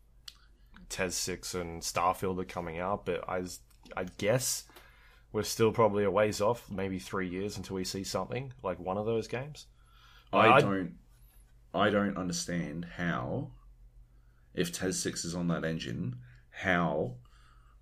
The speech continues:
Speaker 2: assuming, you know, we get to twenty twenty-two with a, a new generation of hardware,
Speaker 1: Yeah.
Speaker 2: I don't understand how Tez six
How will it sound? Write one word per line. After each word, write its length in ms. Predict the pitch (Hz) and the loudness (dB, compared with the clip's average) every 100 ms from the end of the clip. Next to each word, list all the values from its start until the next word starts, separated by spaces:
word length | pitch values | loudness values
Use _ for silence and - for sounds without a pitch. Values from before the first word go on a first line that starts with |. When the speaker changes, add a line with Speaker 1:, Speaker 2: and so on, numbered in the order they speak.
| - - - - - - - | -20 -20 -20 -20 -20 -20 -10
Speaker 2:
assuming, 800 | 87 - 98 95 90 87 80 - | -4 -2 0 0 2 0 0 -6
you 120 | - | -8
know, 280 | 80 73 76 73 - - - - - - - - - - - - - | -6 -6 -8 -10 -18 -20 -20 -20 -20 -20 -20 -20 -20 -20 -20 -20 -8
we 120 | 85 | -6
get 220 | 85 85 | -2 -2
to 120 | - 85 | -2 -6
twenty 320 | - 85 82 | -4 -4 -4
twenty-two 800 | - 80 78 - 85 78 73 71 | -4 -8 -8 -6 -4 -4 -4 -8
with 200 | 73 73 - - - | -8 -8 -10 -16 -16
a, 380 | - - - | -16 -20 -6
a 40 | 82 | -4
new 220 | 80 76 | -2 -4
generation 560 | 78 82 82 76 - 76 | -4 -2 -2 -4 -6 -10
of 100 | 67 | -10
hardware, 640 | 76 85 76 - - 120 - | -8 -6 -6 -6 -6 -8 -12
Speaker 1:
Yeah. 180 | - 87 76 - - - - - - - - - - - | -8 -8 -8 -18 -20 -20 -20 -20 -20 -20 -20 -20 -14 -2
Speaker 2:
I 140 | 80 | -2
don't 120 | 80 | 0
understand 520 | 65 73 - 80 73 | -4 -6 -8 -6 -8
how 500 | 65 71 71 69 67 - | -6 -6 -4 -6 -8 -8
Tez 240 | 78 67 | -8 -6
six 540 | - 71 - - - | -4 -6 -4 -6 -6